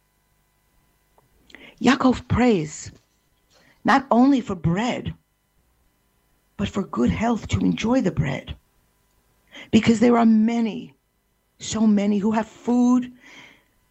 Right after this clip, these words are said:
plenty of food in the pantry, but they can't eat it, they can't enjoy it. It lays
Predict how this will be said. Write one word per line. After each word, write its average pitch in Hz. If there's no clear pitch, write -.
plenty 311
of 302
food 311
in 294
the 269
pantry, 277
but -
they 214
can't 233
eat 226
it, -
they -
can't 233
enjoy 214
it. 165
It 202
lays 208